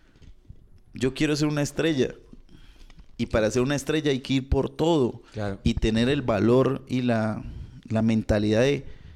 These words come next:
Speaker 1: de que usted lo va a lograr. Pero si usted quiere ser uno más del montón, no se esfuerce. No,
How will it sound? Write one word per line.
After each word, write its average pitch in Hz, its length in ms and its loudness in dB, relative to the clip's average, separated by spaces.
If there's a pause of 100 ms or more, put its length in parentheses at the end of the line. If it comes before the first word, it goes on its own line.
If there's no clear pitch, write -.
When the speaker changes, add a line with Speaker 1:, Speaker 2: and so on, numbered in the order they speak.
(140)
Speaker 1:
de 101 160 -6
que - 80 -8
usted 104 240 0
lo 110 120 6
va 127 80 6
a 127 40 4
lograr. 127 460 2 (180)
Pero 113 220 0
si 113 80 -4
usted 110 200 -4
quiere 143 240 0
ser 143 120 -4
uno 147 180 -6
más 143 140 0
del 143 140 2
montón, 131 580 -4
no 113 400 0
se 123 80 -2
esfuerce. 123 520 -2
No, 107 360 -8